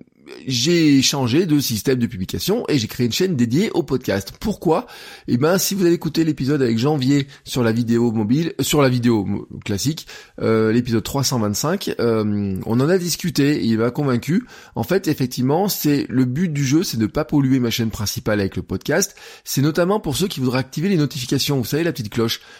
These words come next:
quand il y a une nouvelle vidéo qui apparaît, pour l'avoir en, en priorité. Si vous, vous écoutez le podcast en audio, vous êtes abonné au fil R S S, tous les jours, quand le podcast, tous les jours, le podcast, il arrive directement.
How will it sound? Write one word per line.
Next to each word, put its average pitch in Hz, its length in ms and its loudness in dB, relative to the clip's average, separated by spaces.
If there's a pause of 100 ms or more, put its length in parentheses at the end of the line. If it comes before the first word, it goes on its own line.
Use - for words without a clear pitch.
quand 117 100 -2
il - 20 4
y 117 40 4
a 117 40 4
une 120 60 4
nouvelle 135 200 2
vidéo 135 320 2
qui 123 160 -2
apparaît, 120 380 0
pour 139 120 -2
l'avoir 113 320 2
en, 95 440 -2
en 92 40 -4
priorité. 104 580 -2 (360)
Si 220 480 2
vous, 175 320 2
vous 131 240 0
écoutez 202 320 0
le 180 80 4
podcast 170 560 -2
en 123 180 2
audio, 135 340 2
vous 104 200 -4
êtes 113 140 -2
abonné 135 240 2
au 135 60 0
fil 113 200 0
R 104 60 2
S 104 160 0
S, - 340 0
tous 220 140 0
les 196 100 2
jours, 151 220 4
quand 135 80 -4
le 113 80 -4
podcast, 120 420 -2 (220)
tous 147 80 0
les 147 60 6
jours, 170 140 2
le 185 40 -16
podcast, - 380 -4
il 123 80 -2
arrive 135 140 0
directement. 123 500 0